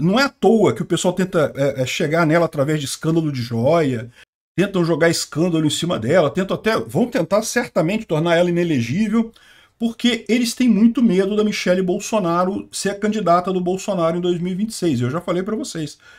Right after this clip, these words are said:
a Michelle fala bem, ela tem uma boa presença de palco, ela seria realmente uma candidata muito forte em dois mil e vinte e seis, se ela aceitar isso,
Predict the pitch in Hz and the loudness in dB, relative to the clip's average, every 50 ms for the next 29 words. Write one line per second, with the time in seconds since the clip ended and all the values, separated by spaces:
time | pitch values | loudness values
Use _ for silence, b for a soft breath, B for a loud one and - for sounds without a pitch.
0 | b b - 226 220 190 - - - 156 160 143 - - 165 165 190 180 139 139 | b b -2 0 0 0 0 -2 -2 -4 -4 -4 -4 -2 0 2 2 2 2 0
1 | 151 170 135 - 156 143 - - 170 196 208 180 151 151 170 170 175 - 156 131 | 0 0 0 0 0 0 0 0 0 0 0 0 0 -2 -2 -4 -4 -4 -6 -4
2 | 131 139 151 - 143 127 117 117 - 120 139 170 - - 185 226 - 160 170 180 | -2 -4 -4 -4 -6 -8 -8 -6 -4 -2 -2 -2 -2 -6 -8 -6 -4 -4 -2 -2
3 | 214 - - - 233 190 147 185 233 208 190 185 185 160 160 185 190 - 190 185 | -4 -6 -6 -6 -4 -4 -2 -2 -2 -2 -2 -2 -4 -4 -4 -6 -6 -6 -8 -8
4 | 190 - 185 185 151 127 156 175 185 180 - 214 214 214 b b b b b b | -6 -8 -8 -6 -4 0 0 0 0 0 -4 -6 -8 -8 b b b b b b
5 | b 214 226 233 247 247 240 - 240 233 - - 180 185 190 196 196 - 220 202 | b 2 4 4 4 4 2 -4 -6 -8 -6 -2 0 0 0 0 -2 -4 -6 -2
6 | 196 190 190 165 185 190 185 180 214 214 220 - - 180 185 202 202 - - - | -2 -2 0 0 0 0 0 -2 -2 -2 -4 -4 -2 -2 -2 -2 -4 -6 -4 -4
7 | 285 311 277 214 170 - - 214 208 - - 190 196 185 190 220 226 226 - 254 | -2 -2 -2 -2 -2 -2 -4 -6 -6 -4 -2 0 0 0 0 -2 -2 -2 -4 -6